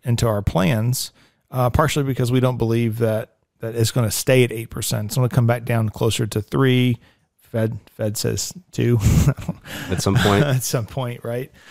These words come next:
Speaker 1: Um,
Speaker 2: Well, historically, it's been that even with the, the seventies and early eighties. So, um, it's kinda the, the ballpark you wanna, uh, uh, try to,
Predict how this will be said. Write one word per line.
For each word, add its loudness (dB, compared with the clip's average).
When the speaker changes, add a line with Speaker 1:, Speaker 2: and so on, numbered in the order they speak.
Speaker 1:
Um, 2
Speaker 2:
Well, 2
historically, 4
it's 2
been 4
that 4
even 4
with 0
the, 4
the -2
seventies 2
and 2
early 0
eighties. -2
So, -4
um, -6
it's -14
kinda -2
the, 0
the -4
ballpark 0
you -4
wanna, -4
uh, -8
uh, -6
try -2
to, -2